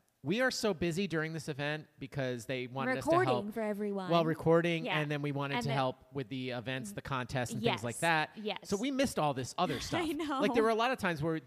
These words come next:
Speaker 1: the things happening on the big screen, we missed it.
Speaker 2: Oh, I have
Speaker 1: You
Speaker 2: no
Speaker 1: know?
Speaker 2: idea.
Speaker 1: Someone yelled,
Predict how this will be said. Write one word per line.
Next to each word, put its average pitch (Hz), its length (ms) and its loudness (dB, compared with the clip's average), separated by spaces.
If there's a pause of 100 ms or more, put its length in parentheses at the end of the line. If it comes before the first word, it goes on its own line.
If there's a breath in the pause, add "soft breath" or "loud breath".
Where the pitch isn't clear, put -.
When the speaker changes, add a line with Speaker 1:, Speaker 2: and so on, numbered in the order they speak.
Speaker 1:
the 170 80 -4
things 196 260 -4
happening 170 300 2
on 143 60 -6
the 139 60 -2
big 147 200 -2
screen, 175 420 -4
we 156 120 0
missed 160 300 0
it. 95 160 -10 (140)
Speaker 2:
Oh, 247 60 2
I 262 180 4
have 285 80 2
Speaker 1:
You 262 80 0
Speaker 2:
no 247 60 2
Speaker 1:
know? - 20 2
Speaker 2:
idea. 175 460 -4
Speaker 1:
Someone 185 340 2
yelled, 160 260 4